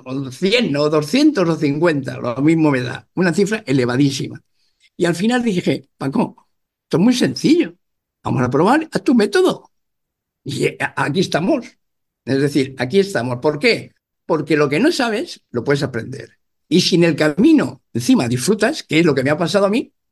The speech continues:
eso es fabuloso. Y he llegado al objetivo. He llegado al objetivo, Paco Pepe, y es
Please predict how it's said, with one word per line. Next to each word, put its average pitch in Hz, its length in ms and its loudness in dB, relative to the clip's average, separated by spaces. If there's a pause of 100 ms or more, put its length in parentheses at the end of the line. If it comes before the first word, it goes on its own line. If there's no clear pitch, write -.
(160)
eso 143 200 0
es 254 160 -4
fabuloso. 131 640 0 (540)
Y 196 140 2
he 233 60 4
llegado 254 220 0
al 208 60 4
objetivo. 170 580 -2 (480)
He 156 80 2
llegado 240 280 2
al 214 60 4
objetivo, 156 420 2 (260)
Paco 143 180 0
Pepe, 165 280 0
y 156 120 2
es - 280 -2